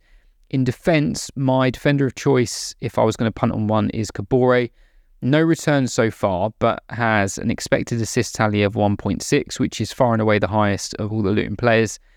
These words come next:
He's another one that could have been a most hidden gem this week, with ownership, uh, only reaching seven percent in sixteen team leagues and very negligible elsewhere.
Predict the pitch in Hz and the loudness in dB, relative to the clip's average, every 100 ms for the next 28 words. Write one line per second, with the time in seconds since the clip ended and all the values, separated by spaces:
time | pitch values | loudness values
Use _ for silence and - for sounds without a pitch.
0 | _ _ - 175 160 170 165 151 143 - | _ _ -2 0 2 2 4 2 2 0
1 | 147 139 131 120 120 - 120 120 104 98 | 0 2 2 2 2 0 -2 0 0 0
2 | 101 - 123 139 - - 123 113 117 113 | -2 -2 0 0 -2 -2 0 2 0 0
3 | 110 117 - - _ _ _ - 120 104 | 0 -2 -2 -10 _ _ _ -8 -2 0
4 | 98 135 139 131 127 120 - 110 131 107 | 0 0 2 2 2 0 -2 0 2 2
5 | 98 - 90 - - 101 98 - - - | 0 0 -2 -2 -4 -2 -2 -2 -4 -2
6 | 101 - 104 101 101 101 - 101 107 101 | -2 0 0 2 0 -2 -4 -2 0 0
7 | 98 - 95 95 - 87 - 110 95 - | -2 -2 -2 -2 -2 -2 -2 -2 -2 -4
8 | - 76 - | -4 -4 -4